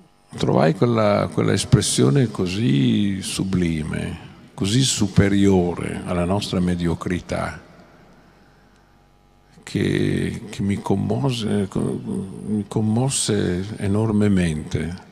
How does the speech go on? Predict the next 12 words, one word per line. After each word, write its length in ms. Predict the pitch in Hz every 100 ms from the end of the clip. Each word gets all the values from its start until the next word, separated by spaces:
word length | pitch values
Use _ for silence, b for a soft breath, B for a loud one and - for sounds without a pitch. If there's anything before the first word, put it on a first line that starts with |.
| - - - - - _ _
L'idea 640 | - 104 104 117 104 98 85
che 160 | -
un 500 | 95 95 95 101 104
uomo 1040 | 107 127 117 101 87 87 87 90 90 - -
davanti 540 | 113 92 104 113 107
al 120 | 92 87
cadavere 880 | - 95 104 117 107 92 85 87 - B B B B - - - - -
della 380 | - - 92 87
propria 340 | 85 110 -
donna, 500 | 90 95 104 98 82
giovane, 580 | 85 90 92 95 85 82
bella, 600 | 82 87 95 90 82 82